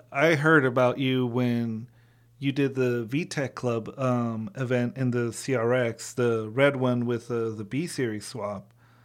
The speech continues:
But was that your first time actually doing, like, auto, um, like, a competition,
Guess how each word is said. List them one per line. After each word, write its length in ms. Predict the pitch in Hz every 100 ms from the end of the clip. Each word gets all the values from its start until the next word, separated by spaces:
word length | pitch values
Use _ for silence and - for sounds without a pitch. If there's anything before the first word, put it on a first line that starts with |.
| _ _ _ _
But 380 | 143 135 135 - - - -
was 200 | 139 143
that 280 | 151 190 170
your 140 | 185
first 540 | 175 - 139 156 - -
time 380 | 165 170 165 -
actually 600 | - 147 143 - 151 147
doing, 340 | 139 139 143
like, 240 | 139 131 120 - _ _ _ _
auto, 640 | - 131 143 147 151 147 143
um, 340 | 147 143 135 135
like, 180 | 127
a 80 | 131
competition, 880 | 123 131 123 131 - 131 - 135 131